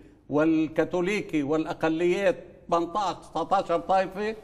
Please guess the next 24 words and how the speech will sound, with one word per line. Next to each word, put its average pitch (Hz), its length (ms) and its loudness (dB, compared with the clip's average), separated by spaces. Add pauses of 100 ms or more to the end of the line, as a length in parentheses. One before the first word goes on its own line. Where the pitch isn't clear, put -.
(760)
كلياتهم 185 760 2
بالنتيجة 165 580 4
في 147 220 -2
بوتقة 160 500 2
لبنانية. 156 680 0 (360)
إذا 156 160 6
ما 170 160 4
كنت 208 240 0
بالبوتقة 180 640 0
اللبنانية 165 580 -4
بتكون 151 420 -6
خاين، 202 520 2 (460)
هي 165 100 4
خيانة 220 480 6
بتكون. 160 540 -6 (260)
شو 220 160 -4
بدك 185 240 2
تميز 202 320 -2
نفسك 180 460 -2
عن 175 200 -2
مين؟ 220 320 -4 (880)
وتقول 202 360 4
أنا، 175 800 2 (840)
والميثاق، 185 760 2